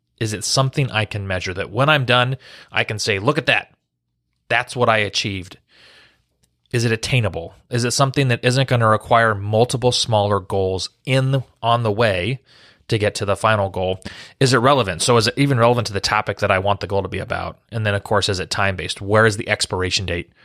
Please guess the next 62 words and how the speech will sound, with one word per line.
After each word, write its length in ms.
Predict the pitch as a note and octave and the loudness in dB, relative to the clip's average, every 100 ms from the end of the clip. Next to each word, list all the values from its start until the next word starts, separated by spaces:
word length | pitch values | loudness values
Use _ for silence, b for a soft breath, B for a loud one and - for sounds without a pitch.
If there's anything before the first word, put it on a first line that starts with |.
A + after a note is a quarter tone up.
| b b b | b b b
on 220 | G2 F#2 | -4 -2
this 180 | F#2 - | -2 -4
goal? 380 | G2+ F#2 D#2+ E2+ - B B - | -4 -4 -4 -8 -10 B B -6
And 100 | G#2+ | 0
so 240 | B2 A2 B B B _ _ B2 | 2 0 B B B _ _ -2
on 100 | C3 | 0
top 300 | - D3+ D3 | 2 2 2
of 120 | A#2+ | 0
doing 300 | C3 B2 A2+ | 2 2 0
the, 240 | A2 G2+ | 2 0
as 140 | G#2 G2+ | -2 -2
Jeff 220 | A#2+ - | -2 2
brought 160 | G#2+ G2 | 2 2
up, 160 | F#2+ - - b b _ - | -2 -6 -18 b b _ -6
is 140 | B2+ | -4
it 40 | A2+ | -2
something 300 | B2+ G#2+ G#2 | -4 -2 -2
I 60 | |
like? 280 | G2 G#2+ A2 | 0 0 -2
Is 80 | F#2+ | -6
it 80 | F#2+ | -6
not 200 | G#2+ - | -4 -2
like? 180 | A2 - | -2 0
I 100 | A2+ | 0
always 180 | C3+ C#3+ | 2 2
wanna 160 | C#3 A#2+ | 0 0
kinda 200 | B2 G2+ | -2 -2
bring 160 | A2+ | -2
it 100 | G2+ | 0
back 200 | G2+ F#2+ | -2 -2
to 100 | - | -6
the 80 | F2 | -4
smart 340 | - D#3 D3 | -2 0 0
goal, 300 | G#2 G2 F#2+ | 0 -2 -2
'cause 160 | - - | -4 -6
I 40 | |
feel 120 | G#2 A2 | -2 -2
like 180 | F#2+ | 0
that's 240 | A#2+ A#2+ - | 0 -2 -4
an, 240 | G#2+ G#2 _ _ G#2 F#2 | -10 -12 _ _ -14 -4
the 100 | A2 | -4
best 380 | F#2+ C3 C3+ - | -2 -2 -2 0
way 80 | A#2+ | 0
to 80 | |
default 420 | G#2+ G2+ G#2+ G2+ G2+ | 0 -2 0 -2 -2
if 80 | |
you 80 | G#2 | -8
get 180 | G2 - | -8 -4
lost 520 | G#2 G#2+ F#2+ - - - B B B - | 2 4 4 0 -6 -16 B B B -8
is 140 | F#2+ | 0
look 160 | G#2+ A#2+ | 2 2
at 80 | |
a 60 | A2+ | 2
goal 260 | G2 F#2+ F#2+ | 2 0 0
and 80 | |
decide 380 | F#2+ - G2 F#2+ | 0 0 2 0
if 100 | F2+ | -2
it 80 | D2+ | -8
fits 300 | - F2 - | -6 -6 -2
the 80 | G2 | -2
smart 280 | - E2+ F2 | -2 -6 -8
mnemonic. 460 | E2+ D#2+ - - | -10 -10 -12 -16